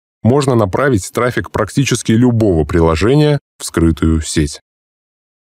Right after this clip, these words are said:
Исключения вроде Tor-браузера, которые не требуют настройки, по своей сути являются всего лишь пакетом, который включает в себя не только программный клиент скрытой сети, но и настроенный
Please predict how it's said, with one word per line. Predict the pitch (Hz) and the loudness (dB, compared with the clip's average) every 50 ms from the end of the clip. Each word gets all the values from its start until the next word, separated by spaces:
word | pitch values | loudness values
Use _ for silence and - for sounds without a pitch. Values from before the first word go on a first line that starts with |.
| _ _ - | _ _ -2
Исключения | 117 98 - - 113 117 110 - 160 156 147 131 117 | -2 -2 0 0 0 0 0 2 2 2 2 2 2
вроде | 107 107 113 113 104 107 | 2 2 0 2 0 0
Tor-браузера, | 95 113 104 98 92 107 123 139 147 131 101 85 80 76 73 - | 0 0 0 0 0 0 2 2 2 2 2 0 0 -2 -6 -4
которые | _ - 92 87 107 101 95 92 | _ -6 -2 0 0 2 2 4
не | 95 101 113 | 4 2 2
требуют | 107 - 113 98 87 87 92 90 87 | 2 2 0 0 2 2 2 2 2
настройки, | 92 95 87 - - 135 156 156 127 - - 64 82 _ _ _ _ _ | 2 0 -2 -2 -2 0 0 0 0 -2 -4 -8 -8 _ _ _ _ _
по | _ 110 | _ -4
своей | 104 - 104 107 110 120 117 107 | -2 0 0 2 2 2 2 2
сути | - 165 175 165 - - | 2 2 2 2 2 2
являются | 92 87 98 107 127 147 151 135 - 113 | 2 2 2 2 2 2 2 2 0 -2
всего | 92 - 104 98 110 120 | -2 -2 0 0 2 2
лишь | 110 98 - - | 2 0 -2 -4
пакетом, | - 107 - 143 127 98 85 - 71 76 _ _ _ _ _ | -6 -2 0 0 0 0 0 -4 -8 -8 _ _ _ _ _
который | - 101 92 - 107 95 90 | -8 -8 -4 -2 0 0 0
включает | 87 - - 101 95 90 - 113 95 85 | -2 -2 -2 -2 -2 0 0 0 0 -2
в | - - | -4 -4
себя | - 98 85 92 85 80 - | -4 0 0 0 0 -2 -2
не | - 95 90 | 0 0 0
только | 87 - 131 143 147 - | 2 0 -2 -2 -2 -2
программный | 131 - 123 120 117 120 123 120 117 110 107 | -2 -2 -2 -2 0 0 0 2 2 2 0
клиент | 92 - 107 107 120 120 120 117 117 110 - | 0 0 0 2 4 4 4 2 2 0 -2
скрытой | - - - 113 110 107 101 113 104 | -6 -6 -2 0 0 2 2 0 0
сети, | - - 107 95 - 110 110 107 98 _ _ _ _ _ - | 2 0 -2 0 2 2 0 0 -2 _ _ _ _ _ 0
но | 107 127 156 | 2 2 2
и | - - 127 127 | 0 0 0 2
настроенный | 123 104 87 - - - 90 92 95 95 92 92 90 87 85 82 | 2 2 0 -2 -2 0 2 2 4 4 4 4 4 2 2 -2